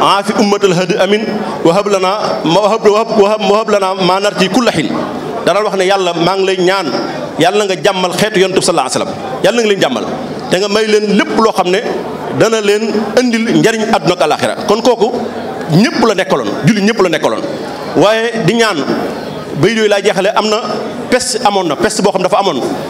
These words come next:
ci jamono yi yu yàgg ya. Booba Kébémer fa la sëñ Bara féete woon. Keroog bi dëkk ba jaaxle, ñëpp jaaxle, nga xam ne sëñ Bara daa jël xalimaam di,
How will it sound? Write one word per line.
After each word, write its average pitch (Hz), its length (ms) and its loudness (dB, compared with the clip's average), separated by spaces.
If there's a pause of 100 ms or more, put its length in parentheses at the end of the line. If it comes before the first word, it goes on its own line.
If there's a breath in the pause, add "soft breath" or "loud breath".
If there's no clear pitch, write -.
ci 185 100 0
jamono 247 280 0
yi 131 120 -4 (240)
yu 147 120 2
yàgg 196 200 2
ya. 147 140 0 (880)
Booba 202 340 2
Kébémer 214 380 0
fa 208 80 2
la 202 60 0
sëñ 196 160 0
Bara 175 220 2 (300)
féete 208 220 2
woon. 127 180 0 (800)
Keroog 226 200 0 (840)
bi 247 280 0
dëkk 262 240 0
ba 208 120 2
jaaxle, 190 280 0
ñëpp 233 280 2
jaaxle, 165 240 0 (420)
nga 190 80 4
xam 220 100 0
ne 220 140 2
sëñ 220 180 0
Bara 196 200 2
daa 196 100 4
jël 180 160 2
xalimaam 190 340 0 (680)
di, 202 80 2